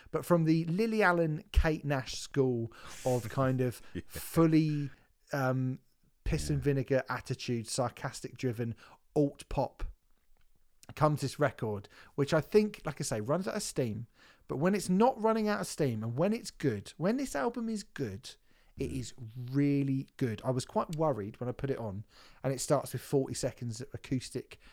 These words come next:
Speaker 1: kind of ukulele music, and I was like, "Oh no, oh dear, what have I done?" But then it goes into this almost, like, Sparks-like orchestral plink plonk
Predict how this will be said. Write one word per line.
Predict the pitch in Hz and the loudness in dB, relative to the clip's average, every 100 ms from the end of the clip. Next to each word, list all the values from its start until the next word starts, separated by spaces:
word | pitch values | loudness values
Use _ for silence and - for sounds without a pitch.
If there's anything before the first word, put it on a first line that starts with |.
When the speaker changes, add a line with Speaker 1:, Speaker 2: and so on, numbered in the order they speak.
| - | -20
Speaker 1:
kind | - 131 | -4 -4
of | 117 | 2
ukulele | 131 - 123 123 113 107 | 0 2 0 2 2 0
music, | 104 95 107 | -2 -4 -6
and | 120 | -4
I | 113 | -4
was | 110 | -4
like, | 113 110 | -6 -2
"Oh | 143 143 127 | 2 4 2
no, | 120 120 117 117 - - - - - | 2 0 2 2 0 -12 -20 -20 -4
oh | 139 139 120 | 2 4 2
dear, | - 120 120 | 0 0 2
what | 127 147 | 4 4
have | 131 | 4
I | 127 | 4
done?" | 120 127 113 110 - - - - - - 98 | 2 0 0 -2 -6 -16 -20 -20 -18 -16 -6
But | 165 | 2
then | 185 | 4
it | 185 | 4
goes | 175 233 233 | 4 6 6
into | 233 190 | 0 -2
this | 180 | -4
almost, | - 170 185 175 - | 0 0 2 2 0
like, | 131 - _ _ _ _ _ - | -2 -2 _ _ _ _ _ -6
Sparks-like | - - - - 185 160 160 - - - 98 95 - - _ - | 0 0 0 6 8 8 6 -4 -8 -8 -8 -10 -14 -20 _ -2
orchestral | 143 139 - 147 - 143 131 | -2 -2 -4 -4 -2 -2 -2
plink | - - 143 - | -4 -2 -2 -2
plonk | - 110 104 | -6 -6 -6